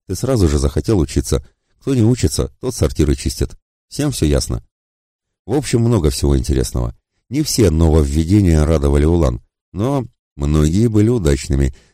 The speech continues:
и постепенно перенимались в остальных эскадронах, да хоть те же курсы медработников.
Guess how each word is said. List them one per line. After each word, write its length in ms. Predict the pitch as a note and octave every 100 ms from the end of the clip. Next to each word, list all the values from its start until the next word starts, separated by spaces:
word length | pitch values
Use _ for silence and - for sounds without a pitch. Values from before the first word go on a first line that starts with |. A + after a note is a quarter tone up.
| -
и 100 | D3+
постепенно 680 | G#2 - F2 - B2+ G2+
перенимались 680 | - D2 D2+ D#2 F2+ F2+ D2
в 40 |
остальных 440 | D2 - D2+ D#2 -
эскадронах, 580 | - C#2+ C#2 B1+ A#1 - _ _ _
да 140 | G#2+
хоть 220 | G2 B2
те 140 | - F#2
же 220 | E2 D2+
курсы 360 | - F#2 - D2
медработников. 720 | C2+ - D2+ C#2 B1 B1 -